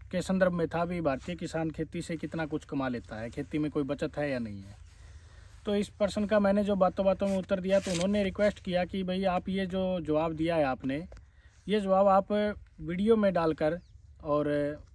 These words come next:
ये दें, बाकी किसानों को भी इस जवाब को सुनना चाहिए। तो उनके इस आग्रह पर मैं ये वीडियो बना रहा हूँ।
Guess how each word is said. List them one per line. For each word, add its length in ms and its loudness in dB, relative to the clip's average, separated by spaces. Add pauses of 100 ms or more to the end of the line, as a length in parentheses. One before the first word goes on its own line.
(120)
ये 260 -2
दें, 400 -2
बाकी 280 -4
किसानों 380 -4
को 120 -2
भी 200 -2
इस 180 -10
जवाब 280 -6
को 120 -8
सुनना 320 -6
चाहिए। 360 -10 (960)
तो 120 0
उनके 320 2
इस 100 -2
आग्रह 360 4
पर 160 2
मैं 360 0 (260)
ये 160 -2
वीडियो 280 0
बना 220 0
रहा 100 2
हूँ। 200 -4